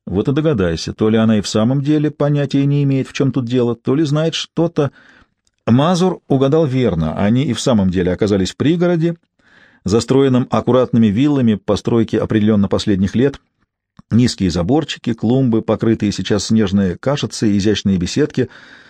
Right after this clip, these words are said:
Справа он увидел распахнутые ворота, и Беатрис тут же туда свернула. Сказала деловито: «Я за тобой вернусь через полчасика. Иди один».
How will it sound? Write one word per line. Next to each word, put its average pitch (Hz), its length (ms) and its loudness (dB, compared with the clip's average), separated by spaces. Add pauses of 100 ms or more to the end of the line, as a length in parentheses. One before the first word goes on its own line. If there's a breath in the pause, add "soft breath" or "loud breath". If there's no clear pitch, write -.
(160 loud breath)
Справа 131 500 0
он 117 220 2
увидел 107 260 2
распахнутые 101 600 0
ворота, 135 480 0 (180)
и 107 100 0
Беатрис 110 380 0
тут 196 260 -2
же 147 140 -2
туда 104 200 0
свернула. 90 520 -4 (500)
Сказала 98 380 0
деловито: 98 480 0
«Я 98 180 0
за 107 80 -4
тобой 110 240 0
вернусь 143 320 0
через 98 240 -4
полчасика. 110 640 -4 (520)
Иди 139 200 0
один». 78 280 -2